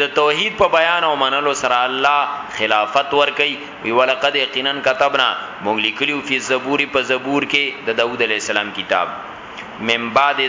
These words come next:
ذکر، پس دا بیان د توحید نه، د توحید د بیان نه بعد هم پکې دا لیکلیو چې ان الارض، بشک ازمکه د دنیا، یرثها، وربکی، وابلی، دیلرا، عبادی الصالحون،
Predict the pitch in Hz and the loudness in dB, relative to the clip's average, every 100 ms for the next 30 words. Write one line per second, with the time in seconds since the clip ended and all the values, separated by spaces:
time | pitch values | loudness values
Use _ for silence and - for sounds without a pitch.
0 | 117 135 147 123 101 80 - - - - | 0 -2 0 0 0 -4 -10 -16 -16 2
1 | 160 160 - - - - - - - - | 4 4 -2 -8 -12 -14 -16 -16 -16 -16
2 | - - 98 104 139 143 113 - - - | -16 -16 -4 2 4 4 2 0 -8 -12
3 | - - 92 104 110 135 143 139 135 131 | -14 -14 0 2 4 4 2 0 2 4
4 | 127 123 127 139 139 143 139 131 - - | 4 4 0 0 0 2 0 -2 -6 -10
5 | - 117 143 143 165 165 135 131 135 135 | -4 2 2 2 0 2 2 4 0 0
6 | 127 127 127 120 110 107 110 117 110 107 | 2 2 2 0 -2 -2 0 0 0 -4
7 | 110 90 - - - 127 131 131 131 135 | -4 -4 -8 -12 -2 0 2 2 2 2
8 | 139 135 120 90 - - 104 98 110 110 | 2 2 2 0 -4 -4 -2 0 0 -2
9 | 107 135 143 139 139 131 131 151 170 - | 0 -2 0 0 0 -2 0 2 0 -4
10 | - - - - - - 107 127 131 127 | -10 -14 -16 -16 -14 -4 0 2 0 2
11 | 131 120 143 131 - - - 104 131 131 | 2 4 4 2 0 -6 -2 2 2 2
12 | 135 - 127 90 - 113 127 143 143 143 | 0 0 -4 -4 -12 2 4 4 2 0
13 | 147 139 98 131 139 139 123 98 - - | -2 -4 -2 0 2 2 2 2 -2 -4
14 | 98 110 131 131 135 127 131 131 131 127 | -4 2 2 2 0 -2 2 2 2 0
15 | 139 143 | 0 0